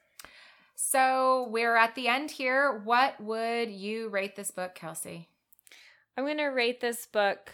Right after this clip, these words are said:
Speaker 2: like, a six. 'Cause while there was the troubling scene in there, I did really like Simon. I medium liked Daphne. I really liked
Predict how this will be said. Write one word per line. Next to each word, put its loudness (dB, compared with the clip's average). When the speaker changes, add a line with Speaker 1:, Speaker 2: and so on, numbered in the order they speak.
Speaker 2:
like, 4
a 0
six. -10
'Cause 2
while 8
there 2
was 4
the -6
troubling -2
scene -10
in -8
there, -6
I -6
did 0
really 0
like -2
Simon. -8
I -6
medium -2
liked -2
Daphne. -2
I 2
really -4
liked -2